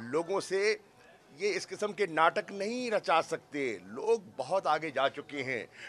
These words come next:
मीडिया ने, सोशल मीडिया ने लोगों को इतना बाखबर कर दिया है कि पल पल की खबर उनके पास पहुंचती है, एक एक मिनट की उनके पास इतलात होती हैं। सिर्फ पाकिस्तान की नहीं, दुनिया की खबरें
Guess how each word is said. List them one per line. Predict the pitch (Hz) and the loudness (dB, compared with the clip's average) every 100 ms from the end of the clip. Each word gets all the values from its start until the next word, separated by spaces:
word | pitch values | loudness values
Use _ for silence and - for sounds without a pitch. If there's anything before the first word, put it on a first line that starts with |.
| - | -12
मीडिया | 147 196 196 214 202 | -8 -8 0 4 4
ने, | 175 170 143 | 4 -4 -4
सोशल | - 185 208 196 | -8 -8 -6 -8
मीडिया | 170 170 190 | -8 -2 0
ने | 190 220 | 0 -4
लोगों | 165 143 165 202 196 | -6 -8 -8 -8 -8
को | 214 214 - - | -6 -6 -8 -16
इतना | 175 220 233 240 233 - - - - _ - _ _ _ - - | -12 -8 -2 0 0 -2 -16 -20 -20 _ -20 _ _ _ -8 2
बाखबर | 220 - - 196 262 | 2 2 0 2 4
कर | 220 185 | 4 2
दिया | 165 175 151 | 4 6 6
है | 135 113 - - - - - | 4 -2 -6 -20 -20 -16 -12
कि | 208 - | -12 0
पल | 220 226 - | 0 0 -2
पल | 226 240 | -2 -2
की | 220 | -4
खबर | 165 175 139 - - _ - - | 2 6 6 2 -10 _ -14 -10
उनके | 180 190 | -4 -2
पास | 143 175 - | 2 0 0
पहुंचती | 156 151 - 180 151 | -4 -4 -8 -6 -4
है, | 127 - - - - - | -2 -4 -12 -20 -20 -4
एक | 214 240 233 | 0 0 2
एक | 196 143 | 0 -2
मिनट | 135 202 233 | -2 2 2
की | - 214 | 0 -8
उनके | 165 190 190 | -6 -4 -2
पास | 160 165 151 | 0 0 -2
इतलात | 156 143 156 175 | -2 4 4 4
होती | 160 151 175 | -2 -8 -6
हैं। | 185 - - - | -6 -6 -8 -4
सिर्फ | 214 - | 0 2
पाकिस्तान | 190 196 202 202 | 2 0 -4 -4
की | 180 | -4
नहीं, | 247 247 | -6 -6
दुनिया | 127 180 170 277 | -8 -8 4 4
की | 220 | 4
खबरें | 170 160 160 | 2 2 2